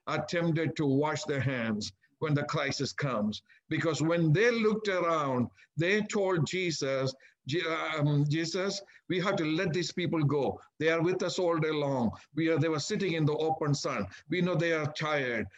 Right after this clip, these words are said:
and they need to eat and they need to drink and they need to go back home and get something to eat." Amen. And who are they talking to? Listen to this. Listen to this. Amen.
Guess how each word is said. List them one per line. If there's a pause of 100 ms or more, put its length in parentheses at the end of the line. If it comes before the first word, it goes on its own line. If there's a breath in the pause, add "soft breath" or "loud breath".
(140 loud breath)
and
they
need
to (120)
eat
and
they
need
to
drink (300 loud breath)
and
they
need
to
go
back
home (300 loud breath)
and
get
something
to (120)
eat." (420 loud breath)
Amen.
And
who
are
they
talking
to? (760)
Listen
to
this. (260)
Listen
to
this.
Amen.